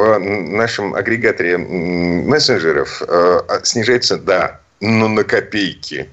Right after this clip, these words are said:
Только в одном регионе из Екатеринбурга нам написали, что, э, на рубль подешевело что-то. И еще один момент, еще одна странная штука, на которую обратили внимание наши власти. Э,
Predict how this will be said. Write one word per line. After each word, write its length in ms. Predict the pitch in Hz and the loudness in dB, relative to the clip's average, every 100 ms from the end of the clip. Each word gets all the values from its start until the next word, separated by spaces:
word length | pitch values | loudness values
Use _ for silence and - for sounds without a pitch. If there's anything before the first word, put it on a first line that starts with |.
| _ _ - | _ _ -2
Только 260 | 113 113 117 | -2 0 -2
в 120 | - | 0
одном 320 | 117 123 120 | 0 0 -2
регионе 440 | 90 95 135 135 101 | -2 0 2 2 0
из 180 | 82 85 | -2 -4
Екатеринбурга 720 | 87 95 113 113 117 120 113 | -4 -4 -2 0 2 2 2
нам 140 | 92 | 0
написали, 400 | 85 87 90 98 | 0 0 0 2
что, 280 | 87 - 85 | 0 0 0
э, 420 | 80 78 85 80 | 0 0 2 2
на 200 | 76 90 | 2 2
рубль 340 | 98 113 90 85 | 2 0 -4 -4
подешевело 580 | 85 78 78 90 76 69 | -4 -4 -2 0 2 0
что-то. 520 | - - 67 - - - - - - - - - - - - - | -2 -2 -4 -4 -12 -10 -8 -4 -2 -2 -2 -4 -4 -8 -12 -4
И 60 | |
еще 320 | 160 170 - 135 | 0 2 4 4
один 240 | 101 95 | 2 -2
момент, 420 | 104 117 156 147 - | 0 2 0 0 -4
еще 300 | 107 107 123 | -2 0 0
одна 140 | 95 98 | 2 0
странная 440 | - 113 104 95 | 2 2 2 0
штука, 320 | 95 143 139 | -2 -4 -2
на 60 | 101 | -2
которую 280 | 92 95 101 | -2 0 0
обратили 400 | 82 90 104 95 | 0 -2 0 -2
внимание 420 | 73 90 98 95 | -2 0 2 2
наши 280 | 85 82 92 | 0 -2 -2
власти. 460 | 82 80 65 - 58 - | 0 0 0 -4 -10 -10
Э, 540 | - 78 80 78 71 | -6 -2 0 2 0